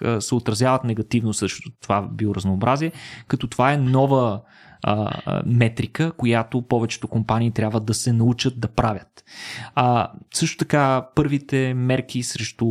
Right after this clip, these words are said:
екстремни явления, като вследствие на,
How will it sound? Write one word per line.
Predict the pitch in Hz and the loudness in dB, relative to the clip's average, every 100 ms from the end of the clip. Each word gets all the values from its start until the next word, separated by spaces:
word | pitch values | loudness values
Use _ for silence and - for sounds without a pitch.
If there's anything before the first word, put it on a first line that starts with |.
| 110 - | 0 -2
екстремни | - 107 - 117 120 117 | -6 -6 -2 0 2 0
явления, | 107 107 117 120 123 120 | 0 2 2 2 0 -4
като | - - 104 101 - 60 - - | -8 -4 -4 -4 -6 -10 -10 -12
вследствие | - 113 113 - | -4 -2 -2 -4
на, | 92 | -6